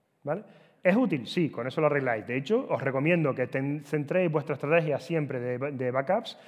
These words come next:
y que la comprobéis constantemente, porque me ha pasado muchas veces.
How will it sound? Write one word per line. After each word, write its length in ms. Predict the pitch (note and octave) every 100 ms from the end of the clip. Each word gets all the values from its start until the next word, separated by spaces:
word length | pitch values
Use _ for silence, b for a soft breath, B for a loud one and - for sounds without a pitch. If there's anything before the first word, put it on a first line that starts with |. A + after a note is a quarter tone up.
| B B
y 120 | D#3+
que 140 | D#3 D3
la 560 | C#3 C#3 D3 - -
comprobéis 800 | - D3+ C#3+ C#3+ C#3 F3 G#3+ A#3
constantemente, 920 | - D#3+ D3+ F3 E3+ E3 F3+ D#3+ A#2
porque 240 | A2+ A2+ A2
me 100 | G#2+
ha 20 |
pasado 240 | A2 C#3
muchas 240 | C#3 C#3+ E3+
veces. 280 | G#3+ B3+